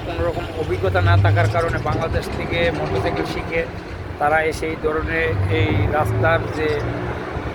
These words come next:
আহ, আইডিয়া, গাড়ি কি প-, স্পিডে গাড়ি চলে, এই আইডিয়া কিন্তু অনেকের থাকে না, যার জন্য কিন্তু বিভিন্ন ধরনের দুর্ঘটনার শিকার হচ্ছে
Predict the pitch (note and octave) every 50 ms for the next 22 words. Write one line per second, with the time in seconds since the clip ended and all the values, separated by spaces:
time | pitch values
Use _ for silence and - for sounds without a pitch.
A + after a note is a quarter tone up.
0 | - - - - - C#3 C#3 C#3+ C#3 C#3 C#3 C3+ C3 C3 - - C3+ - - -
1 | - - - - - - - - - - - - - - - - - - - -
2 | - - E3 F#3 E3+ - F3+ F3 D#3+ C#3 B2+ B2 - - - - - - - -
3 | - - C#3+ D3 D3 D3 D3+ D3 B2 - - D3+ D3 - - D#3 D#3 D3+ D3 D3
4 | C#3+ D3+ D3+ - - - D3+ D3+ C#3+ D3+ D3 D3 C#3+ C#3+ C3+ - - C3+ C3+ C3+
5 | C#3 - D3 C#3+ C3+ C3+ D3 D3 D#3 E3 E3 E3 F3+ E3+ E3+ F3 D#3+ D#3 D#3+ D3+
6 | D#3+ D#3 - - E3 D#3 - D#3+ D3 C#3 C3 C3 C#3+ D3 D3+ D3+ E3+ E3+ F3 E3+
7 | E3+ F3 F3 - F#3+ - - - - - - - - - - - - - D3+ -
8 | - - - - F3+ - E3+ F#3+ - F3 F3 F3 F3 F3 F3+ F3+ F3+ - - -
9 | - - D3+ D3+ D#3 D#3+ E3 D#3+ E3 E3 D#3+ D3+ D3 - D#3+ D3 D#3+ D#3 C#3+ C3
10 | C3+ C3 - - D3+